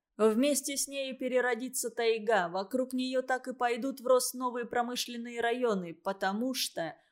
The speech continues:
куда ни ткни, везде надо строить. Шутка сказать, мы ищем золото, а находим попутно медь, уголь, цинк, железо. Мы ищем уголь, а находим попутно нефть, олово, мышьяк, золото.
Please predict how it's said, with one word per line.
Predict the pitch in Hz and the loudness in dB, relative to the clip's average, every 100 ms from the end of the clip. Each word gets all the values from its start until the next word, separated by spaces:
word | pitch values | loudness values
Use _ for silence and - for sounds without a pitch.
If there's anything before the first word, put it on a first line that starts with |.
| _ | _
куда | 247 254 262 | 2 6 6
ни | 254 262 | 4 -6
ткни, | - 247 262 | -8 -6 -4
везде | 254 247 202 240 | -6 -4 2 2
надо | 233 226 226 | 2 0 0
строить. | - 233 208 170 139 - _ _ _ | 0 2 2 2 -6 -14 _ _ _
Шутка | - - 208 - 220 | -4 4 4 4 -2
сказать, | - - 254 269 220 170 - _ - | 0 0 2 2 2 -2 -12 _ -4
мы | 202 220 | 2 2
ищем | 220 - 240 247 | 2 0 0 0
золото, | 247 254 185 165 170 156 _ _ | 6 6 6 -2 -8 -12 _ _
а | - 220 | 2 4
находим | 220 220 262 247 240 | 2 2 4 4 0
попутно | 240 233 254 247 226 233 | -2 -2 -2 -6 -4 -4
медь, | 247 202 - - - - | 0 -2 -2 -14 -14 -2
уголь, | 269 208 180 160 | 0 2 0 -4
цинк, | - - 277 220 180 | -4 -2 2 2 0
железо. | 196 214 262 262 202 190 170 - _ _ - | -4 -2 -2 0 0 0 -4 -6 _ _ 2
Мы | 220 | 2
ищем | 220 240 - 240 233 | 4 4 2 2 2
уголь, | 311 220 202 - | 2 4 2 2
а | 214 | -2
находим | 208 220 214 262 247 233 | 0 -4 4 4 4 -2
попутно | 240 233 254 254 226 | -4 -4 -10 -6 -8
нефть, | 240 254 180 - - - | -4 -2 -2 -4 -6 4
олово, | 269 226 185 185 | 6 6 4 0
мышьяк, | 196 226 - 254 247 190 180 | -2 -2 -4 0 2 2 -2
золото. | 190 254 240 180 - 170 | 0 2 2 0 -2 -4